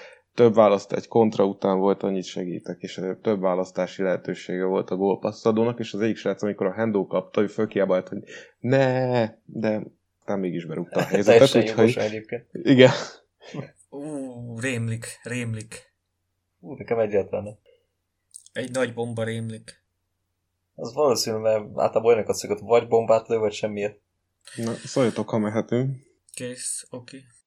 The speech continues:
Speaker 1: Jó. A következő az a Bayern Münchenhez kapcsolódik. Ugye ellenük volt kétezer-egyben egy, ö, európai szuperkupa mérkőzésünk,
Speaker 3: Mhm.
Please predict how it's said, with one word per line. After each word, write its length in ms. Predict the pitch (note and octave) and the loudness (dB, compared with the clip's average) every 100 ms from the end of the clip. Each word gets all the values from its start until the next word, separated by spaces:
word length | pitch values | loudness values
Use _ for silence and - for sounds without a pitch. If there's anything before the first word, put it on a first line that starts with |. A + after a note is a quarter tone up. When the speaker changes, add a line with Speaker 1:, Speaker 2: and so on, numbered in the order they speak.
| _ - | _ -8
Speaker 1:
Jó. 260 | B2 C3 G3+ - _ _ _ _ _ _ | 2 4 4 -2 _ _ _ _ _ _
A 200 | B2 - | -14 -6
következő 1040 | - D#3+ A#2+ - - A#2+ G#2 C#3+ E3+ D#3 | 4 6 6 2 -2 -2 2 2 2 0
az 360 | - A#2+ A2 G2 | 0 0 0 -2
a 460 | G#2+ G#2+ G#2+ - _ _ _ - | 0 4 2 0 _ _ _ -20
Bayern 440 | - G#2+ C3 A2 F#2 | -8 2 6 8 6
Münchenhez 460 | G#2 G#2 G2+ F2 | 2 -2 -8 -10
kapcsolódik. 720 | - G2 - - C#3 D3 F#3 F#3 - - _ | -8 -10 -8 -2 0 2 2 0 -10 -20 _
Ugye 300 | - G#2 G#2 | -4 2 2
ellenük 540 | - C3 A2+ G2+ G2+ - | 6 6 6 4 0 -2
volt 340 | F#2+ G2 F#2 | -2 -2 -2
kétezer-egyben 880 | A2 G2 - F#2 F#2+ F2+ F#2 F2 F#2 | -2 -2 -4 -6 -4 -2 -2 0 2
egy, 420 | F#2 F#2 - _ _ | 2 -2 -8 _ _
ö, 520 | - G2+ F#2 F#2+ F#2 F#2 F2+ _ _ _ _ _ _ | -4 0 2 0 0 -2 -6 _ _ _ _ _ _
európai 520 | - G#2 F#2 - F#2 | -2 2 0 0 -4
szuperkupa 880 | - E2+ E2 - - F#2 F#2 F2+ - _ _ | -4 -6 -6 -6 -8 -8 -6 -8 -10 _ _
mérkőzésünk, 880 | D#2+ - G2 F2+ F#2 A2+ B2+ D3 | -18 -12 -8 -6 -6 -6 -2 -2
Speaker 3:
Mhm. 100 | F3 | -2